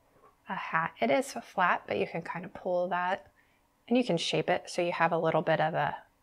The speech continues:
a point on, on the hood.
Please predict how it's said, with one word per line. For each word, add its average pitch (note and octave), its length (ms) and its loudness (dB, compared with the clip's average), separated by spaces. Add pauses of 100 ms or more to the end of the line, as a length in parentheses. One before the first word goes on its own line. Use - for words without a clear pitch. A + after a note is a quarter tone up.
(1040)
a E3 100 -2
point - 680 -4 (200)
on, E3+ 140 -2 (100)
on E3 160 0
the E3 60 -4
hood. D3+ 340 2